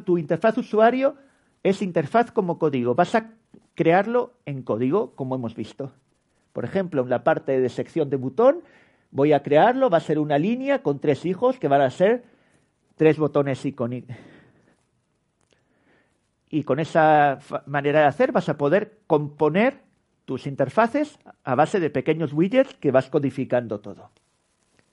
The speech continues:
Entonces, ¿por qué hoy en día, por qué yo elegiría Flutter en vez de hacer otra tecnología? Pues bueno,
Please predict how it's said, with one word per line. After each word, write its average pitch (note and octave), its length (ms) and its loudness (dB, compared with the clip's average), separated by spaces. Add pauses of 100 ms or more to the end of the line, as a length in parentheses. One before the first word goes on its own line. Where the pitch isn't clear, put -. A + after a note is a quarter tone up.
(1000)
Entonces, A#3+ 600 -2 (300)
¿por A3 200 0
qué C#4+ 340 -2 (180)
hoy B3 160 -2
en A3+ 120 -4
día, A#3 340 0
por F#3 200 -4
qué C#4 140 -2
yo C4 100 -2
elegiría G3 460 0
Flutter G#3 480 0 (600)
en D#3+ 180 -6
vez G3+ 160 2
de G3+ 60 4
hacer G3 420 0 (760)
otra F#3 280 -4
tecnología? F3+ 720 -2 (840)
Pues D3+ 180 -2
bueno, G3+ 300 -6